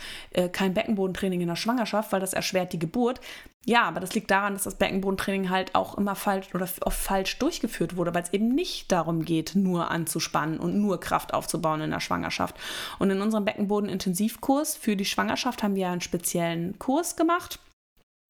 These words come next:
Der hat ja einen ganz großen Fokus auch auf das Thema Entspannung des Beckenbodens, ähm, weil das einfach auch super wichtig ist für die Geburt und für die Geburtsvorbereitung, ne? Dass du, dass man wirklich weiß, wie entspanne ich den Beckenboden und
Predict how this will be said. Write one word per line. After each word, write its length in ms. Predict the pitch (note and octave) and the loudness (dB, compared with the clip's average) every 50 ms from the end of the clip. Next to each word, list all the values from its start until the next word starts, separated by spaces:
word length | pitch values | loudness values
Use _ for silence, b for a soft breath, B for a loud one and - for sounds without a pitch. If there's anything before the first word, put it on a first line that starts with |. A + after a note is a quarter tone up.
| - - - - | 0 0 2 2
Der 340 | G#3+ G3+ G3 G#3+ G#3+ - - | 2 2 4 2 0 0 0
hat 140 | G#3+ G#3 A#3 | 0 0 0
ja 60 | G#3+ | 0
einen 100 | G3+ G3 | 0 2
ganz 200 | G#3 G#3+ G#3 - | 0 0 0 0
großen 280 | - G#3 A3 - A3 | 0 0 2 2 0
Fokus 340 | - - C#4 D#4 - A#3 - | 0 0 0 2 0 0 2
auch 180 | - - E3 F3 | 2 2 2 0
auf 120 | - - | -2 -4
das 140 | - E3+ - | -4 -6 -4
Thema 280 | - F#3 E3+ E3 - - | -2 0 0 0 2 2
Entspannung 540 | - F#3+ F3+ E3+ - - - E3+ E3+ E3+ | 2 2 2 0 -2 -2 -2 -2 0 0
des 140 | E3+ E3+ - | -2 -2 0
Beckenbodens, 800 | - - - - F#3+ F#3 F3+ F#3 F#3+ G#3 A3 A#3 C#4 D#4+ - - B B B B B B B B B B B | 2 2 2 2 0 -2 0 0 0 2 2 2 0 0 -2 -4 B B B B B B B B B B B
ähm, 340 | A3 G#3 G3+ G3 G3 G3 F#3+ | 0 0 2 2 0 0 2
weil 100 | F#3+ F#3+ | 0 0
das 160 | F#3+ F#3 - | 0 0 -2
einfach 220 | - D#3 - E3 - | -2 -4 -6 -4 -4
auch 120 | - - - | -4 -4 -2
super 320 | - G#3 - F3 E3+ D#3 | -2 -2 0 0 2 2
wichtig 320 | G3+ G#3+ - - A3 - | 0 -2 -2 -4 -4 -2
ist 160 | - F#3+ - - | -2 -2 -2 0
für 100 | - D#3+ | -2 -2
die 80 | D#3+ | 0
Geburt 380 | D#3+ D#3 D3+ - D#4+ D#4 D4+ - | -2 -2 0 0 0 0 0 -4
und 120 | - E3 | -6 -6
für 100 | - - | -4 -4
die 80 | E3 E3 | -4 -2
Geburtsvorbereitung, 1080 | F3 E3 - F3+ E3+ F3 - - A3+ B3 G#3+ F#3 D#3+ D#3+ D3+ D#3 D#3 - - - - | -2 -2 -2 -2 -4 -2 -2 0 0 2 2 0 -2 -2 -2 -2 -2 -4 -6 -6 -4
ne? 100 | - G#3 | -2 -4
Dass 180 | G#3+ G#3 - - | -2 -4 -4 -4
du, 200 | - F#3 F3+ F#3 | -2 -2 -2 -2
dass 180 | - G3 - - | -4 -4 -2 0
man 280 | F#3 F3 E3+ E3 F#3 | 0 0 0 0 -2
wirklich 340 | A#3 C4+ - D4+ C#4+ - - | -2 -2 -2 -4 -6 -2 0
weiß, 360 | G3 F#3 F#3 F#3+ G3 - - B B B B B B B | 0 2 2 0 -2 -4 -6 B B B B B B B
wie 160 | - G#3 - | -2 -2 0
entspanne 680 | - F3 E3+ - - - - - - D3+ D#3 F3 F#3+ - | 0 -2 0 0 -2 -2 -2 0 0 0 0 0 -2 -4
ich 180 | - A#3 - | -4 -6 -6
den 180 | - B3 A#3+ A3+ | -2 0 0 0
Beckenboden 580 | - - - A#3+ A#3 A3+ A#3 A#3+ B3 C4 C4 C4 | 0 -2 0 0 -2 0 0 -2 0 0 0 0
und 320 | B3+ B3 A#3+ A#3+ A#3+ - | 0 2 0 0 0 -2